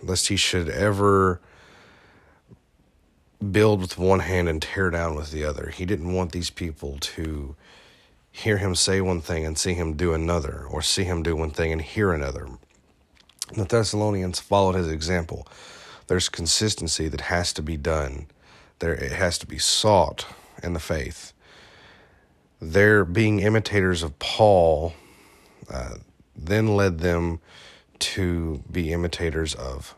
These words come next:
Christ, because Paul imitated Christ in much affliction. So recall that the, the center, the central parties in Thessalonica had been violent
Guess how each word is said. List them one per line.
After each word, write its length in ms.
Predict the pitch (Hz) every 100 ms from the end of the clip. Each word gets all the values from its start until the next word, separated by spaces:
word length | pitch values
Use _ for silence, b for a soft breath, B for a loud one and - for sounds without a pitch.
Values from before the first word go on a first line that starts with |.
| _ -
Christ, 520 | - 98 76 - -
because 220 | 82 80
Paul 300 | - - 78
imitated 480 | 80 82 73 65 -
Christ 580 | - 95 71 - - - B B B B B B B B B -
in 140 | 90
much 360 | 92 107 120 -
affliction. 880 | 76 - 110 117 - - 87 - -
So 200 | - 90
recall 460 | 82 92 107 107 98
that 240 | 90 82
the, 580 | 67 80 82 80 73 73 - b b b b b b b -
the 100 | -
center, 800 | - - 104 101 90 82 80 76 B B B B B B B B B
the 100 | 104
central 320 | - 110 87
parties 760 | 78 - 92 85 67 71 - - B B B B B B B -
in 140 | 82
Thessalonica 720 | 80 90 - 82 82 87 - 78
had 340 | 87 82 73
been 400 | 80 76 76 76 73 B B _ _ _ -
violent 840 | 82 78 95 123 123 69 - -